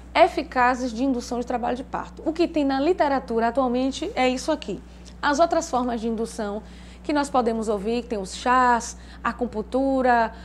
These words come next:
a óleo de rícino e, enfim, várias outras coisas, elas não têm comprovação científica, mas a gente, na prática, percebe que tem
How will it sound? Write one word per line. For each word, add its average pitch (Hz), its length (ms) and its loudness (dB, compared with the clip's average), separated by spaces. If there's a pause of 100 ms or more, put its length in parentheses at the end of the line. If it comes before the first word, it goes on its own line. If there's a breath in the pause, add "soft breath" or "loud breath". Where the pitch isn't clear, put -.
(140 loud breath)
a 208 240 2
óleo 262 120 8
de 208 80 0
rícino 269 760 2 (380 loud breath)
e, 226 640 -2 (220)
enfim, 247 480 0
várias 311 260 4
outras 277 260 0
coisas, 233 540 0 (140)
elas 254 260 2
não 302 140 0
têm 277 160 -2
comprovação 254 500 -2
científica, 285 680 -4 (240 loud breath)
mas 339 200 2
a 359 80 4
gente, 330 280 0
na 339 220 2
prática, 277 720 2 (480 loud breath)
percebe 254 920 2 (600)
que 339 140 2
tem 269 600 2